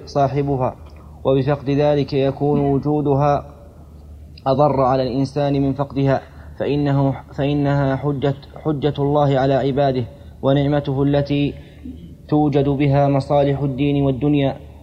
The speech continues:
فأما، فإما إن تك-، ف-، فإما أن تكون نعمة ك-،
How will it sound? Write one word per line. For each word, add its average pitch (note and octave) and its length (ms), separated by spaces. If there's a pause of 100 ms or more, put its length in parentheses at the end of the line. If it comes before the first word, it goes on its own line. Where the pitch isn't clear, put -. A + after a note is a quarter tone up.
(400)
فأما، D3 560
فإما D3 560
إن C#3+ 100
تك-، C#3 260
ف-، - 340
فإما D3+ 540 (300)
أن C#3 120
تكون C#3+ 480
نعمة C#3+ 560
ك-، C#3+ 160